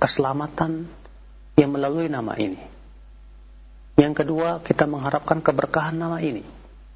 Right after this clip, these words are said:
Agar juga diberikan kepada kita keselamatan di dunia dan akhirat.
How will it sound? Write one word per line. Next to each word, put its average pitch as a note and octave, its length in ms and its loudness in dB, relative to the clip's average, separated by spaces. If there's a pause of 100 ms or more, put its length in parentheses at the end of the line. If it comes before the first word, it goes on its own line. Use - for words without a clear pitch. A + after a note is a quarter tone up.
(840)
Agar C#3 240 4
juga C3+ 200 0
diberikan B2+ 520 0
kepada A2+ 360 2
kita B2+ 240 2
keselamatan C3+ 680 -2
di B2 120 -2
dunia C#3+ 240 -2
dan C#3 160 -4
akhirat. D#3+ 400 -6